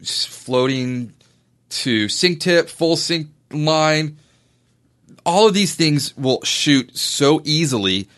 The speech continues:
especially with just one little back cast and a single haul forward, and you'll shoot it all out because you have that weight in the front. It's like a comet. It's bringing everything else behind it.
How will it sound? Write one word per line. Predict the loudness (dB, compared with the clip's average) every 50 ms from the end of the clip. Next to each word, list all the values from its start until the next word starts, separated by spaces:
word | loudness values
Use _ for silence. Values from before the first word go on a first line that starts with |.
| _ _ _
especially | -2 2 2 2 4 2 0
with | 0 0 -2
just | -4 -6 -6
one | -4 0 2 2 2 2 0 0
little | 0 2 2 4 2 2 2 -2 -6 _ _ _ _ _ _ _ _
back | 0 0 0 0 -2
cast | -4 -2 0 2 2 2 0 0 -4 -10 -12 -16 _ _ _ _ _ _ _ -6
and | -4 -2 0 0 -2 -4 -6 -6 -4
a | -2 0 0 0 0 -2 -2 -4 -8 -14 _ _ _ -12
single | -10 -6 -4 -2 -2 0 -2 -2
haul | -2 -2 -2 -2 -4
forward, | -4 -4 0 2 2 4 4 4 4 4 2 2 0
and | -2 0 0
you'll | 0 0 0
shoot | -2 -6 -4 -2 0 0 2
it | 4
all | 4 4 4 4 2
out | -2 -4 -6 -12 -18 _ _ -20 -20 _ _ _ _ _ _
because | -10 -10 -4 -2 0 2 4 4 2 2 0 -6 -12 _ _ _ _ _ _ _ _ _
you | 0 2 4
have | 4
that | 6 4 4 4
weight | 6 6 4 4 4
in | 0
the | -4
front. | -4 0 2 4 4 4 2
It's | -2 -4 -2
like | -2 -2
a | -2 -4
comet. | -2 -2 0 0 0 0 -2 -6 -10 _ _ _ _ _ _ _ _
It's | -20 -20 -20 -18 -18 -12
bringing | -2 0 2 2 2 2
everything | 4 4 4 4 2 0 -2 0
else | 0 0 0
behind | -2 -6 -4 -4 -4 -4 -4 -6
it. | -8 -10